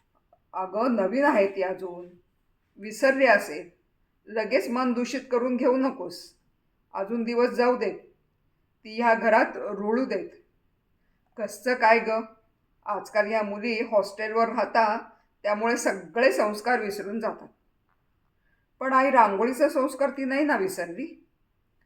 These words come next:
सगळ्यांना खाली वाकून व्यवस्थित नमस्कार करते. तूच म्हणाली होतीस, ती आंघोळ, आंघोळीनंतर प्रथम देवाला नमस्कार करते." "रश्मी, अगं सकाळी मीच डबा केला,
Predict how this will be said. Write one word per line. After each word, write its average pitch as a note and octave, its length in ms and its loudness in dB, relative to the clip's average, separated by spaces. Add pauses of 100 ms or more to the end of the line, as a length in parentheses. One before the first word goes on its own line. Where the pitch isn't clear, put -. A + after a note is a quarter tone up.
(320)
सगळ्यांना G#3 480 4
खाली A3 220 -2
वाकून A3 360 0
व्यवस्थित G3+ 420 -2
नमस्कार G#3 480 -4
करते. F3+ 580 -6 (680)
तूच G4 180 -4
म्हणाली G3+ 380 2
होतीस, F3 500 -6 (160)
ती A3 40 -6
आंघोळ, A3+ 720 0
आंघोळीनंतर A3+ 1080 2 (400)
प्रथम G#3 280 -4
देवाला A3 440 4
नमस्कार G#3+ 500 -2
करते." F3 420 -8 (1500)
"रश्मी, G#3 520 -2
अगं G3 280 2
सकाळी G#3 400 0
मीच A3 340 -4
डबा F3 240 0
केला, D3+ 300 -12